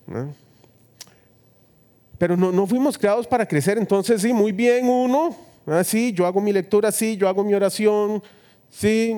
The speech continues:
yo me quedo en la casa y veo lo, las charlas por YouTube y, y ahí yo, yo, solo yo, pero es que no fuimos, no vamos a crecer igual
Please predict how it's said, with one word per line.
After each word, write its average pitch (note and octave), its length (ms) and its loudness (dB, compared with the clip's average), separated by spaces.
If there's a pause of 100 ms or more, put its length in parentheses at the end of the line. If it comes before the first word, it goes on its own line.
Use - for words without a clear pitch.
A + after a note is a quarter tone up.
yo E3 240 2
me D3+ 160 -2
quedo F3+ 140 0
en F#3 40 2
la F#3 80 4
casa F#3+ 320 0
y F3 60 0
veo F3 240 0
lo, D3 180 0
las C#3 240 -2
charlas F#3 360 -2
por D#3+ 180 -8
YouTube G3 440 -2
y, D3+ 160 -4 (160)
y F3+ 140 2
ahí G#3+ 260 0
yo, C#4 220 0
yo, A#3+ 240 0
solo A#3+ 240 -2
yo, B3+ 240 0
pero F3 140 -2
es - 80 -6
que A3 80 -2
no A3 160 -2
fuimos, A#3 400 -2
no F3 140 0
vamos A#3 280 -2
a A#3 80 -4
crecer G#3+ 560 -2
igual F#3+ 640 -2